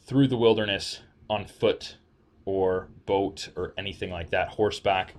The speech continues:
Um, you need this book if you're gonna be out in the woods away from any kind of technology.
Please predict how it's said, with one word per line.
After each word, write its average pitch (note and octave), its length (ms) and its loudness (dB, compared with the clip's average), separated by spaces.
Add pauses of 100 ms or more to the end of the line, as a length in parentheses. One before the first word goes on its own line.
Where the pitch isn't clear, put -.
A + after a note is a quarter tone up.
(360)
Um, E2+ 420 -4
you G#2+ 120 -4
need A2+ 260 -2
this G#2+ 160 0
book - 280 0
if - 120 -10
you're G2+ 100 -8
gonna G2+ 160 -6
be G2 160 0
out G2 180 2
in F#2+ 60 -10
the F#2+ 60 -8
woods G2 260 -4
away F#2+ 320 0
from F#2+ 420 -6
any F#2+ 140 -8
kind F#2+ 300 -4
of F2+ 140 -6
technology. F#2+ 800 -2